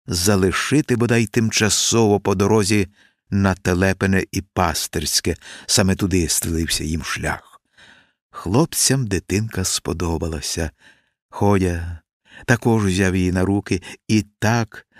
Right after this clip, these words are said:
занявкав по-своєму, що немовля принишкло, як зачароване.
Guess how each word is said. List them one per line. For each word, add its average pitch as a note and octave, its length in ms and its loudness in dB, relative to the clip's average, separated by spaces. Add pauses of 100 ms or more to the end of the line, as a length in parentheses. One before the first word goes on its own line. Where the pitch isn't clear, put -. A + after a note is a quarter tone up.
занявкав A2+ 920 4 (300)
по-своєму, G#2 800 2
що - 280 -2
немовля F#2+ 560 0 (220)
принишкло, G2 800 0 (200)
як G2 220 -2
зачароване. F2+ 880 -2